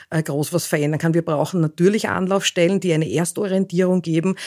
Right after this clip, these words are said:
aber die relativ rasch an das lokale Netzwerk weitergeben, wo dann die konkrete pflegende Unterstützung organisiert wird. Und da habe ich auch den Zugang, gut beraten, äh, gut aufzeigen, was möglich ist.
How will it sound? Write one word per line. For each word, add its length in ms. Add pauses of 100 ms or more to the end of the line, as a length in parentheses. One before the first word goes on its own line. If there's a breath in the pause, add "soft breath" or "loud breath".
(140 loud breath)
aber 160
die 160
relativ 580
rasch 320
an 100
das 180
lokale 520
Netzwerk 500
weitergeben, 720 (220 loud breath)
wo 220
dann 120
die 100
konkrete 500
pflegende 420
Unterstützung 560
organisiert 640
wird. 160 (300 loud breath)
Und 100
da 40
habe 100
ich 100
auch 180
den 160
Zugang, 460 (240 loud breath)
gut 260
beraten, 640 (240 loud breath)
äh, 100
gut 240
aufzeigen, 540
was 220
möglich 420
ist. 260